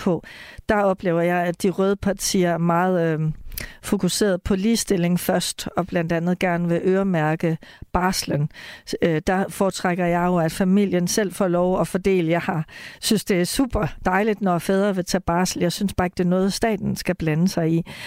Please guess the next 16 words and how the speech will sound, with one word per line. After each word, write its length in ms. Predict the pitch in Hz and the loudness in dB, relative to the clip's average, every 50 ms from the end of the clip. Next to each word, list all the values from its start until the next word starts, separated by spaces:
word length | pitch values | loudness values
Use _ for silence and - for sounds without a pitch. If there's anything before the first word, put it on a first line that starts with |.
| - - - | -14 -10 -6
Så 140 | - - | -2 0
det 120 | 202 247 254 | 0 0 0
kunne 140 | - - 240 | -2 -2 -2
være 140 | 185 175 | 0 2
et 140 | 196 208 214 | 2 0 0
eksempel. 440 | 202 190 - - 214 190 170 170 170 | 0 -2 0 0 0 0 0 0 0
Jeg 140 | 196 202 196 | 0 0 2
ved 140 | 202 202 175 | 2 2 2
også 320 | - 175 202 202 - 202 | 2 2 0 0 0 -2
om 260 | 170 - 170 170 170 | 0 0 0 -2 0
børn 280 | - 220 202 196 185 165 | 0 0 2 2 0 0
med 100 | 165 170 | -2 -2
særlige 400 | - - 202 180 185 196 196 185 | 0 0 0 2 2 2 2 2
udfordringer, 680 | - 208 214 - - 190 175 - - 175 160 160 165 | 2 0 0 0 0 -2 -2 0 -2 -2 0 0 -2
der 280 | 165 - 196 175 160 160 | 0 0 0 0 0 0
er 160 | 160 - 165 | 0 0 -2